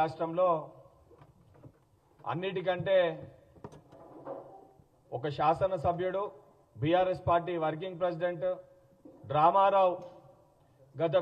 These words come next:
కొద్ది రోజులుగా విచిత్రమైన నాటకాలు, విచిత్రమైన డ్రామాలు, సినీ పరిశ్రమలో కూడా ఇంత మంచిగా యాక్టింగ్ ఎరగని ఒక వ్యక్తిగా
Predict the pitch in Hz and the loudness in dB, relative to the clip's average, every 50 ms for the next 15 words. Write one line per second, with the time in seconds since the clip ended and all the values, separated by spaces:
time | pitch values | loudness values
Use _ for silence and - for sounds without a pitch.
0 | - - 165 160 156 208 208 208 208 202 175 202 196 190 175 196 196 214 226 - | 0 0 -4 -2 0 0 2 2 2 0 0 -2 -4 -2 2 2 4 4 2 0
1 | - - - - - - _ _ _ _ - - - 120 160 160 - - - - | -4 -12 -20 -20 -20 -20 _ _ _ _ -20 -14 -6 -4 -4 -4 -4 -4 -6 -4
2 | 214 208 202 202 202 196 196 190 180 175 175 180 180 190 190 180 190 190 190 190 | -2 -2 0 0 0 0 0 0 0 2 2 2 2 0 0 2 2 0 2 0
3 | 208 196 180 180 151 190 190 160 - 190 185 180 190 185 185 185 180 160 151 160 | 0 -2 -2 -4 -6 -6 -8 -4 0 0 0 2 2 0 0 0 -2 -2 0 2
4 | 160 165 170 185 180 180 190 202 214 - - - - _ _ _ _ _ _ _ | 2 2 2 2 0 0 -2 -4 -8 -10 -14 -18 -20 _ _ _ _ _ _ _
5 | - 175 180 208 220 226 170 196 196 196 202 165 - 214 202 208 208 208 202 202 | -4 -2 -2 -2 -2 0 2 2 2 2 0 -2 -2 -2 0 0 2 2 2 2
6 | 175 185 196 202 196 190 175 165 160 - - - - - - - - - 143 180 | 2 2 4 4 6 6 6 4 2 -2 -10 -18 -20 -20 -20 -18 -10 -8 -6 -2
7 | 170 185 214 214 208 202 180 147 214 208 214 202 190 175 - - - - - - | 2 2 4 4 2 0 0 -2 0 2 4 4 4 4 2 -2 -8 -18 -20 -20
8 | - - - _ - 127 156 - 175 - - 220 208 202 190 175 147 - - - | -20 -20 -16 _ 2 4 4 4 2 0 -2 -4 -4 -4 -6 -12 -16 -20 -20 -20
9 | - - _ _ _ _ _ _ _ _ _ _ 131 156 185 202 214 214 208 202 | -20 -20 _ _ _ _ _ _ _ _ _ _ -2 -2 0 0 0 0 0 0
10 | 165 196 185 170 185 165 - - 208 208 226 220 | 2 2 2 2 2 0 0 0 4 6 6 8